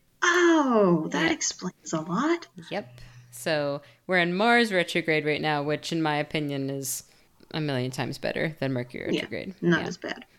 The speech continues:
Speaker 2: No. But, okay, so we talked about the sun,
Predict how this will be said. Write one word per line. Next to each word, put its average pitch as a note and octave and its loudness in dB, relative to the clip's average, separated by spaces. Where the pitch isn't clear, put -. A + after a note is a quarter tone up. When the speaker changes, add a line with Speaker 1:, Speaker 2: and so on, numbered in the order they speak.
Speaker 2:
No. - -8
But, D3+ -10
okay, D4 2
so G3+ 4
we F3+ -8
talked E3 -6
about D#3+ -4
the F3 -14
sun, A3+ -2